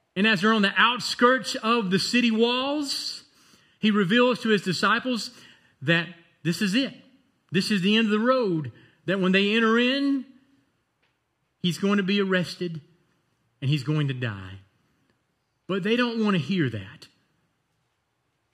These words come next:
That's not what they want to hear. And it was really hard to hear as they're going into that city and people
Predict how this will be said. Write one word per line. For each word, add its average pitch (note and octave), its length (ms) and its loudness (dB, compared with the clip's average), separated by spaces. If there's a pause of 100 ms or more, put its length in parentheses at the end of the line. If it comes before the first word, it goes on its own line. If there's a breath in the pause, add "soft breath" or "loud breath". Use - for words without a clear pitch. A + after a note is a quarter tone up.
(260)
That's G3 220 -4
not F#3+ 200 -2
what E3 160 -6
they C#3+ 100 -2
want B2+ 200 -2
to A2 60 -6
hear. B2 420 -6 (580 soft breath)
And G3+ 120 0
it G3 40 2
was E3 200 0
really C#4+ 220 2
hard G#3 260 0
to F#3 60 2
hear G3+ 360 2 (160 loud breath)
as F#3+ 160 -2
they're F#3 140 4
going G3+ 340 2
into A#3 260 2
that F3 180 0
city D3+ 680 -2 (380 soft breath)
and E3+ 200 0
people F3 500 0